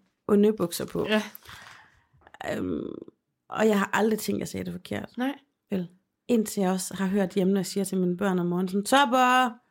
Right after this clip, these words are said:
Speaker 1: Topper, kom lige og få underbukser på." Jeg siger det jo med O,
Speaker 2: Ja, det er så
Speaker 1: eller
Speaker 2: vildt.
Speaker 1: Å.
Speaker 2: Ja.
Speaker 1: Ikke? Og så har jeg prøvet at øve mig lidt på hjemme og sige, "Under?" Hvordan skal jeg sige? Underbukser?
Speaker 2: Underbukser. Altså, det er noget, der er under bukserne.
Speaker 1: Ja, ja, jeg godt, jeg kender godt ordet under.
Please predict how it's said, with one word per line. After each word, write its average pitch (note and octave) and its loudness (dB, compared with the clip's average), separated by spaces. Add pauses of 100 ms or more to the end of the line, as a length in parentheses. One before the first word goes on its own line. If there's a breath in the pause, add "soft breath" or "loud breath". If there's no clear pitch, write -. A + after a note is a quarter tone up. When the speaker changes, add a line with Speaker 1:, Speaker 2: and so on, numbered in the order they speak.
(180)
Speaker 1:
Topper, C4 2
kom C4+ 2
lige C#4 4
og A#3 2
få G#3+ 2
underbukser A#3 2
på." G#3+ 4 (500 loud breath)
Jeg A3+ 0
siger C4 2
det C4 4
jo A#3+ 4
med G#3+ 4
O, D#4+ 6 (320)
Speaker 2:
Ja, A#3+ -4
det A#3+ -6
er G#3+ -4
så A#3 2
Speaker 1:
eller A#3 6
Speaker 2:
vildt. C#4 4
Speaker 1:
Å. G4 4 (180)
Speaker 2:
Ja. A#3 -4 (380)
Speaker 1:
Ikke? C#4 0 (280)
Og B3+ 4
så D#4+ 0
har D#4 4
jeg C4+ 0
prøvet D#4 2
at - 0 (100)
øve D4+ 6
mig F4 6
lidt C4 -2
på B3 -2
hjemme A3+ 2
og A3+ -2
sige, G#3 -6 (520)
"Under?" A3+ 2 (800)
Hvordan B3 0
skal - -4
jeg A3 -4
sige? G#3 -8
Underbukser? F#4 2 (200)
Speaker 2:
Underbukser. G#3+ 2 (100)
Altså, F3+ -4
det A3+ 2
er A3 4
noget, A3+ 4
der B3 6
er A#3 4
under C4 6
bukserne. G3 -2 (260)
Speaker 1:
Ja, A3+ 2
ja, A3+ 4
jeg G#3 0
godt, A3+ 2
jeg G#3+ 0
kender A#3 4
godt A#3 2
ordet A3 4
under. G#3 2